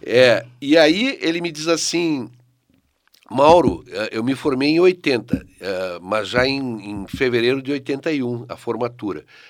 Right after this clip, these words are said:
Ele diz assim, "Mauro, o Colégio São Carlos está sem professor de física, e tu gosta muito de física." Eu disse, "Imagina, eu me formei em arquitetura,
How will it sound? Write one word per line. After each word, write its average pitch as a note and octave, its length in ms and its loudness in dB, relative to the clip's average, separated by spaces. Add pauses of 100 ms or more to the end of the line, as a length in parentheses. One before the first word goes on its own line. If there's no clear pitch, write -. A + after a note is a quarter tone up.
(120)
Ele A2 120 -8
diz B2+ 80 -2
assim, B2 160 -6
"Mauro, C#3 260 2
o B2+ 40 -10
Colégio C3+ 460 0
São C3 280 -8
Carlos B2+ 880 -2 (180)
está C3 340 -6
sem D3+ 240 -6
professor C#3+ 460 -12
de B2+ 80 -20
física, B2 460 -12
e - 20 -10
tu A2+ 140 -14
gosta B2+ 280 -4
muito D3 140 -8
de D3+ 80 -10
física." D3 320 -12
Eu C3+ 60 -12
disse, - 120 -16
"Imagina, F#3 460 -12
eu A#2+ 40 -10
me E2+ 100 -14
formei G2+ 320 -8
em - 20 -2
arquitetura, G3 640 -8